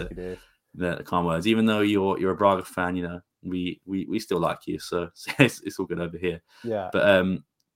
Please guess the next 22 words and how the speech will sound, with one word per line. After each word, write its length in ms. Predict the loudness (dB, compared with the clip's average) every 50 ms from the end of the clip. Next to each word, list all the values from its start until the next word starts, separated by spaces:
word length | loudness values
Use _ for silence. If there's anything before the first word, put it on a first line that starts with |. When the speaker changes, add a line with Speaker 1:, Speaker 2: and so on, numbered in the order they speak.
| _
Speaker 2:
but 80 | 4 4
yeah, 120 | 6 6 8
Israel 420 | 8 8 10 10 10 10 10 8
needs 180 | 6 4 2 0
to 100 | -4 -4
do, 400 | 0 2 4 4 6 4 2 0 -2 _ _ _ _ _ _ _ _ _ -2
um, 360 | 0 2 2 0 -2 -4 -6 _ -6
do 80 | -6 -4
so 240 | -2 0 2 2
much 240 | 2 0 -2 -6 -4
better. 340 | -2 -2 0 0 0 0 0 0
And 220 | 0 0 -2 -2 0 2
I, 180 | 2 2 2 4
I 140 | 4 4 6
do 180 | 6 6 4 6
think 160 | 6 2 0
it's 100 | 0 -2
difficult 500 | 0 -2 -2 -2 -2 -2 -2 -2 -2 -4
'cause 100 | -4 -4
obviously 300 | -4 -4 -2 -2 -2 0
when 240 | 0 0 0 0 0
you 140 | -2 -2